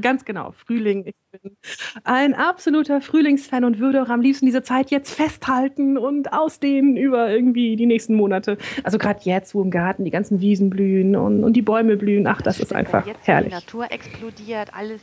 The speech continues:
Speaker 2: in hellen Grün, gelbgrün
Speaker 1: Ja.
Speaker 2: Tönen.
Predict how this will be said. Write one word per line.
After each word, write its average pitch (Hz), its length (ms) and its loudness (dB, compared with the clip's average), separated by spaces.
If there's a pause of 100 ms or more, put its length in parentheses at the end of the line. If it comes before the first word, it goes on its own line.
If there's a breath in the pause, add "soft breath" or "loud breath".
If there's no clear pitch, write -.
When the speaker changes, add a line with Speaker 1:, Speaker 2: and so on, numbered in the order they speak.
(100)
Speaker 2:
in 196 220 -14 (340 soft breath)
hellen 262 560 -6
Grün, 254 540 -12
gelbgrün 220 520 -10
Speaker 1:
Ja. - 160 2 (120)
Speaker 2:
Tönen. 226 340 -12